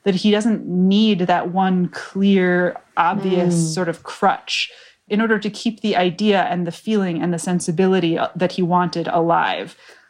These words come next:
Speaker 1: And that's something that I try to think about when I'm editing a lot, because there might be something that I have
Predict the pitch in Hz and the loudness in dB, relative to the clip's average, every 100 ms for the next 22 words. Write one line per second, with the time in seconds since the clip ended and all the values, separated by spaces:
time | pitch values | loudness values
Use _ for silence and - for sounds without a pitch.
0 | _ _ 185 220 254 285 294 269 226 196 | _ _ 0 0 0 2 4 4 2 -2
1 | 202 190 180 196 190 175 175 175 170 - | -2 -2 0 0 2 0 0 -2 -2 -2
2 | 185 180 180 170 175 185 - 170 175 190 | 0 0 0 0 2 0 -2 -8 -4 -2
3 | 180 190 196 196 185 185 180 180 175 175 | 0 0 0 -4 -2 -2 0 0 0 0